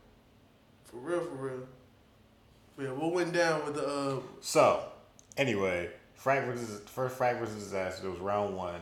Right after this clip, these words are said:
Speaker 2: uh,
Speaker 1: Mm-hmm.
Speaker 2: but they basically, like, Frank basically beat this nigga. And there's a viral clip of, um, Frank. He, uh, he had coronavirus, um, statistics with him
Speaker 1: Mm-hmm.
Speaker 2: on paper because Disaster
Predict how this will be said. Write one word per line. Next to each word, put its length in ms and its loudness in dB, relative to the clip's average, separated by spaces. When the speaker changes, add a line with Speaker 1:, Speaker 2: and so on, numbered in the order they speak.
Speaker 2:
uh, 40 -8
Speaker 1:
Mm-hmm. 480 -4
Speaker 2:
but 80 -12
they 140 4
basically, 600 0
like, 280 -4
Frank 400 0
basically 300 -2
beat 240 -10
this 160 -12
nigga. 340 -14
And 160 -6
there's 180 0
a 220 -2
viral 380 2
clip 440 -6
of, 360 -4
um, 320 -6
Frank. 420 -2
He, 300 -4
uh, 480 0
he 160 -6
had 600 0
coronavirus, 920 0
um, 340 -6
statistics 760 -10
with 120 -10
him 80 -14
Speaker 1:
Mm-hmm. 140 -6
Speaker 2:
on 140 -4
paper 440 0
because 260 -10
Disaster 640 -4